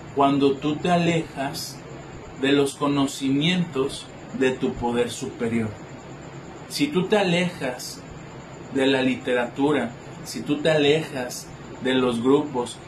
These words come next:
si tú te alejas de eso que mantiene alimentado la fe, que es conocimiento, entonces es cuando más propensos nos volvemos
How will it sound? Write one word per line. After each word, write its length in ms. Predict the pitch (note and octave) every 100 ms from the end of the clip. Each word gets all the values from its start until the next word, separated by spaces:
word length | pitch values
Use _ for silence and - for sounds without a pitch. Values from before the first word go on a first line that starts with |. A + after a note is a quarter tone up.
| -
si 160 | B2+
tú 160 | A2+ D3
te 120 | D#3+
alejas 760 | D3+ C#3+ D3+ D3 C#3 B2+ - - - -
de 300 | B2+ C3+ D#3+
eso 320 | F3 G3 -
que 160 | - C#3+
mantiene 880 | C3+ C3+ B2+ A#2+ D3 D#3 E3+ E3+ C#3 -
alimentado 1080 | C3+ C3 C3+ C3 B2+ B2 A#2 C3+ C#3+ D#3 E3
la 240 | D3+ D3
fe, 420 | - C#3+ D#3+ E3 -
que 240 | C#3 C#3
es 160 | C#3 -
conocimiento, 1040 | D#3 D3+ C#3 - A#2 A#2+ D3+ D#3+ D#3+ E3 A3+ - - - - - - - - - - -
entonces 920 | C#3 C#3+ B2 F3 G#3 G#3+ - D#3 D#3+ - - -
es 220 | C#3+ E3
cuando 380 | - F3+ E3+ C#3+
más 320 | C#3 D3+ E3
propensos 880 | - F3 D#3+ F3+ F3+ F3 - D#3 C#3+
nos 260 | C3+ B2+
volvemos 880 | A#2+ A#2+ A#2+ C3 D3+ D3 D3+ E3+